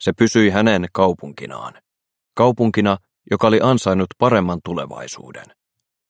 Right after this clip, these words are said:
Hänen maansa oli ansainnut paremman tulevaisuuden. Eikö Svetlana ollut halunnut samaa? Karkottaa rikolliset,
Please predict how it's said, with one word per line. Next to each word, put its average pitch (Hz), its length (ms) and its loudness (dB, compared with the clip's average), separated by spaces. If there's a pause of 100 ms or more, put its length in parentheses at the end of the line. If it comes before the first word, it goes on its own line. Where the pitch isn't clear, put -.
(480)
Hänen 110 280 4
maansa 104 560 0 (180)
oli 92 220 -4
ansainnut 92 500 -2
paremman 87 440 0
tulevaisuuden. - 880 -12 (1600)
Eikö 135 200 0
Svetlana 95 640 2
ollut 101 300 2
halunnut 90 400 0
samaa? 73 540 -8 (580)
Karkottaa 110 540 2
rikolliset, 90 640 -2